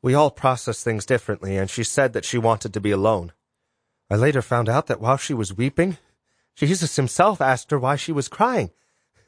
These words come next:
For some reason, she thought he was the gardener, and she asked him where she could find the body of the Lord. After she said that, he simply said, "Mary," and she knew it was him.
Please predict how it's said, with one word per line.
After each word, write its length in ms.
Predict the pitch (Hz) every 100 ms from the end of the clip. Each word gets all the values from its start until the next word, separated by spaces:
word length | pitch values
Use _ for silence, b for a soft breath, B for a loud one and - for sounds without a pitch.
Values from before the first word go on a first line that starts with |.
| _ _ _ _ _ _ _
For 100 | -
some 260 | 170 214 220
reason, 300 | 196 262 220
she 160 | -
thought 320 | 165 185 180 - _ _
he 120 | -
was 160 | 175 151
the 100 | 139
gardener, 520 | 123 180 190 113 120 - _ _ _ _ _ _ _
and 400 | 131 139 139 139 _ _
she 260 | - - 175
asked 280 | 202 202 160
him 100 | 131
where 160 | 143
she 200 | 131 160
could 140 | 147 143
find 300 | 165 165 143
the 40 |
body 320 | 117 165 160
of 100 | 127
the 100 | 127
Lord. 360 | 120 170 113 85 _ _ _ _ _ _ _ _ _ -
After 260 | 131 -
she 160 | 120 131
said 300 | - 151 131
that, 240 | 151 143
he 140 | - 139
simply 420 | - 160 - 135
said, 300 | - 120 98 _ _ _ _ -
"Mary," 440 | 135 151 92 82 _ _ _ _ _ -
and 100 | 123
she 200 | - 139
knew 200 | 151 165
it 80 |
was 200 | 127 117
him. 260 | - 190 107